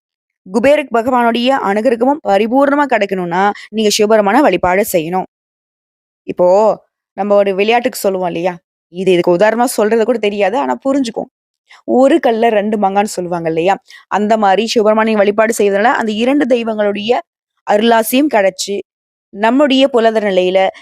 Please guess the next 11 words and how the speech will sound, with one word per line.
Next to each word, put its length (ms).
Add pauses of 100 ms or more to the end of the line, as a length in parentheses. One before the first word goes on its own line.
நல்ல 480
உயர்வான 600
நிலைக்கு 340
போகலாம். 500 (280)
குறிப்பா 400 (180)
பணம் 520
அப்படிங்கிற 520
விஷயத்துல 520 (220)
நமக்கு 760
உயர்வு 420
உண்டு. 420